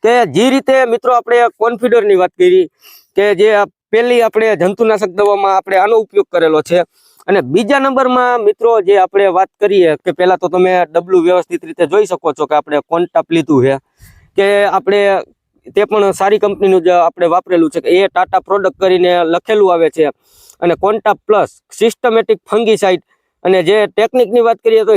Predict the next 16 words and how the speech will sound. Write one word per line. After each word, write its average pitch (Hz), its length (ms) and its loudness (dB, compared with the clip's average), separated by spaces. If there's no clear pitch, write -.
હેક્ઝાકોનાઝોલ 214 760 0
પાંચ 214 260 -4
ટકા 214 260 0
ઈ 208 200 -2
એસ 226 180 0
સી 277 160 2
ફોર્મમાં 214 360 0
આવે 143 180 -2
છે, - 120 -20
કે 190 60 -2
આપણે 226 260 0
આનો 240 220 0
ઉપયોગ 240 320 -4
કરેલો 208 380 0
છે. 202 160 2
અને 220 120 0